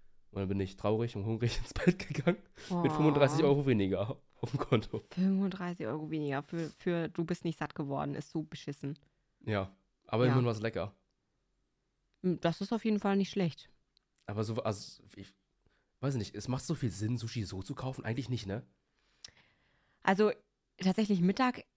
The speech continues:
Speaker 2: Mittag essen wir sehr oft Sushi.
Speaker 1: Echt?
Speaker 2: Also wir holen uns sehr oft was vom Asiaten, ja.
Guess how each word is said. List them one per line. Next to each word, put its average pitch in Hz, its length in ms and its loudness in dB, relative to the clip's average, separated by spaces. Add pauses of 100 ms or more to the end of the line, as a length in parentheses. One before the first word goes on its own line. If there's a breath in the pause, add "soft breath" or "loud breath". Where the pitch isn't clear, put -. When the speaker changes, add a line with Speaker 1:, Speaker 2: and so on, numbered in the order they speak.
Speaker 2:
Mittag 247 480 0
essen 196 240 0
wir 180 100 0
sehr 165 240 -2
oft - 160 -16 (120)
Sushi. - 400 -8 (580)
Speaker 1:
Echt? 147 140 2
Speaker 2:
Also 165 260 -2
wir 175 140 2
holen 190 160 4
uns 165 120 0
sehr 170 220 2
oft - 120 -6
was 151 120 -4
vom 127 100 -6
Asiaten, 131 420 -4
ja. 131 200 -4